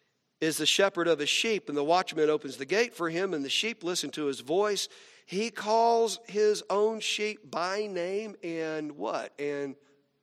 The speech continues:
leads them. Kind of important that we're hearing his voice, yes?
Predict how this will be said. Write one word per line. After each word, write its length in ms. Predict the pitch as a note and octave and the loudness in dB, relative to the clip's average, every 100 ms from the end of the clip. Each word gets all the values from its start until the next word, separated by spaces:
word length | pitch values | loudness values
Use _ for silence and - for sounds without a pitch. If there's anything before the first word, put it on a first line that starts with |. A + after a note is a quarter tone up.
| - | -20
leads 680 | D3+ G#3+ A#3 D#3 B2+ A#2 - _ _ _ _ _ _ | -10 -8 -8 -10 -10 -10 -10 _ _ _ _ _ _
them. 440 | C3+ C3+ G2+ F#2+ _ _ _ _ _ _ _ _ _ _ | -6 -6 -6 -16 _ _ _ _ _ _ _ _ _ _
Kind 200 | - C3 | -8 -4
of 60 | D3+ | -2
important 680 | F3 - A3 A3+ F3 A#2 - _ _ _ _ _ _ | -4 -4 0 2 2 -2 -10 _ _ _ _ _ _
that 160 | C3+ C#3 | -10 -6
we're 120 | C#3+ | -6
hearing 340 | C#3+ D#3 D3+ D3+ | -2 0 0 -2
his 140 | C#3 | -6
voice, 720 | C#3+ G3 F3+ A#2 A#2 - - - | -4 -2 -2 -4 -8 -8 -10 -14
yes? 580 | A#2+ A#2+ F3 A#3+ - - | -10 -6 -6 -8 -12 -16